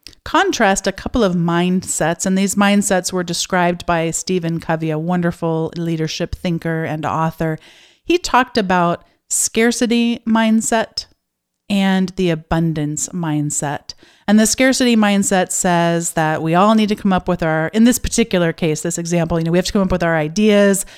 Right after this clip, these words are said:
They're our ideas. We need to hold on to them. They belong to us. They give us value as people, as workers, as contributors to a workplace.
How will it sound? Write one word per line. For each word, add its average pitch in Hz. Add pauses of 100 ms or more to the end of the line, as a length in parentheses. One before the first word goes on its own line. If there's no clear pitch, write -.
(220)
They're 180
our 196
ideas. 175
We 180
need 190
to 202
hold 190
on 175
to -
them. 170
They 175
belong 175
to 208
us. 180 (500)
They 190
give 185
us 190
value 180
as 190
people, 185
as 190
workers, 196
as 180
contributors 190
to -
a 202
workplace. 180